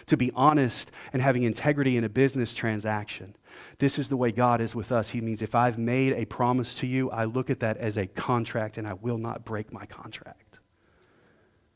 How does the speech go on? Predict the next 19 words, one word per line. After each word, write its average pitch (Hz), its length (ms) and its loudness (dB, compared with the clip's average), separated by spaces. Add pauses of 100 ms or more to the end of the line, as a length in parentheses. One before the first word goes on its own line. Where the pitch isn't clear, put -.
(300)
This 110 220 -4
is - 80 -10
how 113 140 0
he 107 120 -4
is - 140 -8
faithful - 340 -6
to - 140 -16
us. - 340 -18 (400)
This 151 180 4
is 139 80 -6
the 156 80 0
way 135 140 6
God's 123 260 4
faithfulness 131 540 0
is 117 80 -6
defined 113 380 -2
each 110 180 -6
time. 107 240 -2
He's 104 160 -4